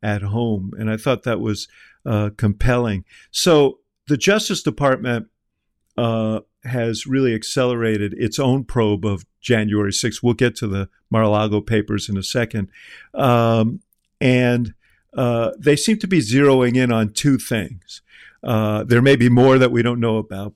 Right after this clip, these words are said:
but one of them is, uh, the fake electors and the scheme to send fake electors to Washington on January sixth to help gum up the works, uh,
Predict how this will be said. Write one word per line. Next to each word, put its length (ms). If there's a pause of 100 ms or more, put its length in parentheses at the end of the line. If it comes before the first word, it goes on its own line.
but 200
one 240
of 140
them 320
is, 580
uh, 220
the 140
fake 320
electors 800 (500)
and 240
the 80
scheme 520
to 100
send 340
fake 320
electors 600
to 100
Washington 840
on 180
January 580
sixth 480 (300)
to 80
help 280
gum 220
up 240
the 140
works, 640 (580)
uh, 460